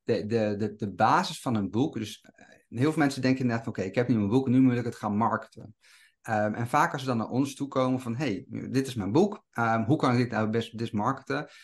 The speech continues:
De, het eerste waar wij naar kijken van, "Ja, is je basis wel goed?" En de basis is in principe je kaft. Dus heb je, wat ik al zeg, heb je een kaft die er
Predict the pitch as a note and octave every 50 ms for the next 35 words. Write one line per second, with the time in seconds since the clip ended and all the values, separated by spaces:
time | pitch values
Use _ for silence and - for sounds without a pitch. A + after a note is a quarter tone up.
0 | - - _ _ _ - A#2+ G#2+ - B2 B2 G2+ D3 F3 F3+ - F3+ D#3+ D3+ D3
1 | C#3 B2+ B2 B2 - D3 C#3+ D3+ D3+ - B2+ A#2+ B2+ B2 - B2 C3 C3 C#3+ B2
2 | G#2 A2 A#2 C#3+ E3+ E3 - A2 - - F2 - - - - - - - _ _
3 | _ _ _ _ _ _ _ _ _ C3+ A#2+ A2+ A2+ G2+ A2 A#2 C#3+ D#3+ F3 E3+
4 | F3 E3+ E3+ - - B2 A#2 A2+ G#2+ G#2+ - - D#3+ C#3+ - A#2 G2 G#2 - -
5 | A2 G3 - - - - _ - A2 - - B2 C#3 C#3 - C3+ A2+ G#2 A2 A2+
6 | - A#2 - A#2+ A2 G#2+ - - A#2 B2+ B2+ C#3+ B2 A#2 A#2 - - A#2+ A#2 A2
7 | - - A2+ G#2+ G#2 G2+ G2+ - - - - _ _ - G2+ G2+ G2+ G2+ G2+ -